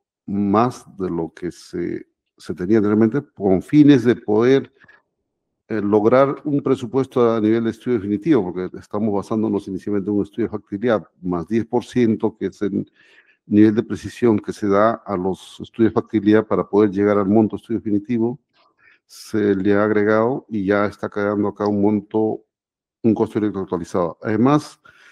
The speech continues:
se está incorporando las partidas de movilización y demolición de equipos y plantas por un monto de dieciocho millones de dólares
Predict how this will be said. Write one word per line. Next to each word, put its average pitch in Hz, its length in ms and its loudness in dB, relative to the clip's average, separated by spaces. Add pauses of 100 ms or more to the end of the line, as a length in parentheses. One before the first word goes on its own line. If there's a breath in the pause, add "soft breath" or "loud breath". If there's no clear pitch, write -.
(300 soft breath)
se - 160 -18
está 113 160 0
incorporando 113 600 4
las 131 120 0
partidas 107 480 -2
de 107 80 -2
movilización 98 560 -2
y 107 40 -2
demolición 98 440 -4
de 95 60 -2
equipos 95 460 -12
y 101 40 -10
plantas 123 720 -4 (720)
por 101 160 2
un 101 160 6
monto 101 380 2
de 87 180 0
dieciocho 104 400 -6
millones 104 280 0
de 101 120 0
dólares 123 680 -4